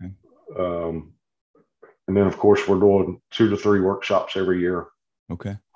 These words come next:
Speaker 2: And, and getting a lot of people involved in that. It's where it goes from now, I don't know, but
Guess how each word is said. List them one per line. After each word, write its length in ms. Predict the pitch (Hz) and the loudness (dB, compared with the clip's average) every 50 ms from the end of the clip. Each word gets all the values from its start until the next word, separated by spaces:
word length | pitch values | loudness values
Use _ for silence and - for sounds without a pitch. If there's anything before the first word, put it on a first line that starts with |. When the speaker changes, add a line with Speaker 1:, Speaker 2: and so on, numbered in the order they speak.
| - - - | -20 -16 -12
Speaker 2:
And, 240 | 87 87 85 85 - - 87 | -12 -12 -12 -12 -12 -8 -8
and 140 | 85 87 | -4 -2
getting 220 | 85 95 85 82 82 | 0 0 0 2 2
a 60 | 85 | 2
lot 180 | 87 90 85 82 | 4 4 4 2
of 100 | 80 - | 0 -2
people 260 | 101 82 - 78 78 76 | -4 -4 -4 -6 -8 -6
involved 360 | - 87 85 82 80 71 71 | -4 -2 0 0 0 -2 -4
in 100 | 71 71 | -10 -10
that. 260 | 76 76 78 78 - - _ _ _ _ _ | -8 -6 -4 -4 -6 -8 _ _ _ _ _
It's 440 | - - - - - - - _ _ _ _ _ _ _ _ _ _ _ _ _ _ _ _ _ _ _ _ _ _ _ _ _ _ _ _ _ _ _ _ _ | -20 -16 -14 -14 -14 -14 -18 _ _ _ _ _ _ _ _ _ _ _ _ _ _ _ _ _ _ _ _ _ _ _ _ _ _ _ _ _ _ _ _ _
where 240 | 123 131 135 139 - | 6 8 8 8 8
it 40 | - | 8
goes 220 | 135 135 131 120 | 8 8 8 8
from 180 | - - 104 113 | 6 4 4 4
now, 260 | 131 135 135 131 127 | 6 6 6 6 6
I 180 | 123 117 107 101 | 4 2 0 0
don't 220 | 110 110 - 90 | 0 0 -2 -2
know, 280 | 101 101 107 117 117 107 104 | -2 -2 -2 -2 -4 -6 -6
but 140 | 104 101 | -8 -8